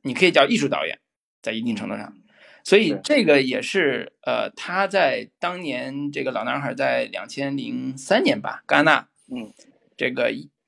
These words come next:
Speaker 1: 一，一，异军突起，或者叫，就是一下子就
Speaker 2: 对。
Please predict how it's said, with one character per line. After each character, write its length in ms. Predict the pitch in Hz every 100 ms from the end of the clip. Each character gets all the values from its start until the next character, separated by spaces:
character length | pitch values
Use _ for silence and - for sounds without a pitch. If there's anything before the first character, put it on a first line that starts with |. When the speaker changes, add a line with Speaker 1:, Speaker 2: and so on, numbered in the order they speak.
| -
Speaker 1:
一， 100 | 214
一， 440 | 202 185 233 - -
异 100 | 240
军 200 | 190 151
突 160 | 147
起， 160 | 143 -
或 180 | - 92
者 80 | 85
叫， 100 | - - -
就 100 | 131
是 60 |
一 160 | 131 156
下 220 | 196 202
子 180 | 151 127
就 200 | 120
Speaker 2:
对。 60 | 107